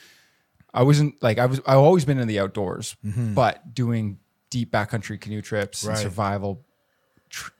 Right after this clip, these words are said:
Speaker 1: survival, uh, challenges and winter camping. This has
Speaker 2: Mm-hmm.
Speaker 1: only been, like, you know, these bigger trips have been,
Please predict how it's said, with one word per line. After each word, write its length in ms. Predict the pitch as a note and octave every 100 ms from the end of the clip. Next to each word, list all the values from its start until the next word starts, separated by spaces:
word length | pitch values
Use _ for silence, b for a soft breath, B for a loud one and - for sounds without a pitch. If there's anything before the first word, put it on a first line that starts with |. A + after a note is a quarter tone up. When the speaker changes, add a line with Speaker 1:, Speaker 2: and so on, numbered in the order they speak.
| _
Speaker 1:
survival, 840 | - A2+ G2+ G2 F#2+ G2 F#2+ A2 _ b b b
uh, 320 | - F2+ F#2 F2+
challenges 880 | - A#2 A#2+ A#2+ A#2 A#2 A#2 A2+ G#2
and 200 | F#2 F2+
winter 220 | G2+ G#2
camping. 520 | - F#2+ F#2+ B2 C3+
This 100 | C3+ A2
has 80 | B2
Speaker 2:
Mm-hmm. 80 | A#2
Speaker 1:
only 140 | A#2+
been, 220 | G#2 G2+
like, 220 | F#2+ E2+ E2 - - _
you 80 | A2+
know, 60 | G2+
these 120 | F2+
bigger 300 | E2+ G#2+ G#2
trips 300 | - F#2 -
have 120 | F2
been, 360 | F2+ E2 D#2+ F#2+